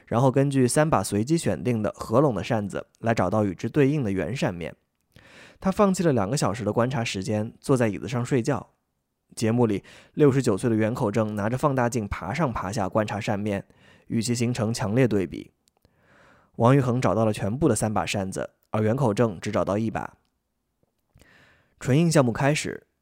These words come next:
王昱珩走到舞台右侧椅子上休息。青木健开始了漫长的观察，女孩们依次走来，在她面前化妆、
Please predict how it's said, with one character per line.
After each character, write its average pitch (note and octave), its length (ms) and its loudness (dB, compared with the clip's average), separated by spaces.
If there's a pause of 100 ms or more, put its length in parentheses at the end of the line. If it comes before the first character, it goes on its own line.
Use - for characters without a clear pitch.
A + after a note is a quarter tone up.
王 A2+ 200 4
昱 B2 60 2
珩 A#2 180 0
走 G#2+ 100 0
到 G#2+ 140 2
舞 G2+ 100 -2
台 E2+ 140 -2
右 A#2+ 240 2
侧 G#2 160 -4
椅 G2 80 -4
子 E2+ 100 -10
上 A#2 160 -4
休 C#3 220 2
息。 - 220 -8 (480)
青 F3 180 0
木 F3 140 4
健 D3+ 260 4
开 A2 180 2
始 A2 100 -6
了 F#2+ 100 0
漫 G#2+ 180 0
长 G2 140 -4
的 F#2+ 80 -2
观 A2 200 2
察， - 280 -8 (760)
女 A#2 120 0
孩 A2+ 100 2
们 A#2+ 160 4
依 D3 80 2
次 C#3 140 0
走 F#2+ 180 0
来， F2+ 360 -4
在 B2 100 -4
她 A#2+ 80 -2
面 B2+ 160 2
前 G#2 160 -2
化 A2+ 180 0
妆、 A#2+ 300 0